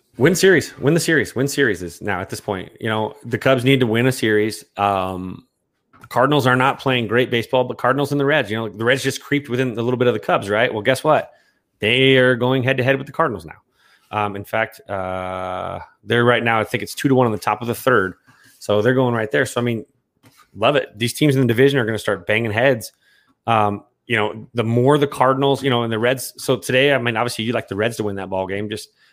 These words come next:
because the Cardinals can creep back a little bit. That'll put 'em at four games back. But, um, if the Cardinals win that game, they'll be a three-game, you know, be up to three games. But the Cubs have one less or one more loss and eight more wins. I mean, that's a lot of,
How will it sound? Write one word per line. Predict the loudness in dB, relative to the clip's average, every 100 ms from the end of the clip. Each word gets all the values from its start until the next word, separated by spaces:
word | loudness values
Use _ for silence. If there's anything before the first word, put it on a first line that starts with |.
| _
because | -6 -4
the | -2
Cardinals | 0 0 -2
can | -6 -6
creep | -8 -2
back | -2 0
a |
little | -2 0
bit. | 0
That'll | -2
put | -4 -4
'em | -4
at | -2
four | 2 2
games | 2 -2
back. | -2 -2 -2
But, | -6 -8 _ _ _ -4
um, | 0 0 0 -4 -4
if | -2 0
the | -4 -4
Cardinals | -2 0 2
win | 0
that | 2
game, | 2 2
they'll | 2
be | 0
a |
three-game, | -2 -2 0 2 0 -6 _
you | -4
know, | -2
be | 0
up | 0
to | -4
three | -6 -4
games. | -2 -2 -2 -4
But | -4
the |
Cubs | 0 0 2
have | -2
one | 2 2 4
less | 4 2 -2 -2
or | 0
one | 2
more | 4 4
loss | 4 2 0
and | -4 -8 -8
eight | -6
more | -4 -4
wins. | -4 -4 -6
I | -6
mean, | -6 -8 _ _ _ _ _ -18 -18 -20 _ -8
that's | -4 2
a | 4
lot | 4 4 2
of, | 0